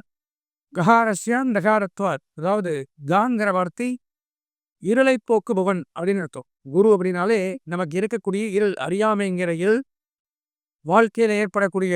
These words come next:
இருட்டு அப்படிங்கிறத, தெளிவில்லாத வெளிச்சமில்லாத ஒரு வாழ்க்கை வாழ்றோம்ல,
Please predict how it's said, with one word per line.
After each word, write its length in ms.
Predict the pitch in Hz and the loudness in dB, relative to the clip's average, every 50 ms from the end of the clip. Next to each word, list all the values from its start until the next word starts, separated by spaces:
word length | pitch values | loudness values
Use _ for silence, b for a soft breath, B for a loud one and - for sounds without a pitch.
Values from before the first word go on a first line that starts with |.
| 170 156 | 0 0
இருட்டு 400 | 151 175 190 240 226 - - 214 214 190 156 | 0 -2 -2 -2 -2 -2 -2 -2 0 0 -2
அப்படிங்கிறத, 500 | 151 160 170 175 180 170 170 165 165 156 143 139 - _ _ _ _ - | -4 -4 -2 -2 -2 -4 -4 -4 -4 -4 -6 -6 -10 _ _ _ _ -2
தெளிவில்லாத 560 | 165 185 202 190 196 190 196 208 214 214 214 | 0 2 2 2 2 2 2 0 0 0 0
வெளிச்சமில்லாத 600 | 180 185 208 196 - 214 208 208 208 214 214 208 | 0 -2 -2 -2 -2 -2 0 0 2 2 2 0
ஒரு 140 | 208 202 190 | 0 0 0
வாழ்க்கை 300 | 185 196 185 160 196 185 | 0 -2 -2 -2 -2 -2
வாழ்றோம்ல, 460 | 180 180 175 170 175 180 185 175 | -2 -2 -2 -4 -4 -4 -4 -4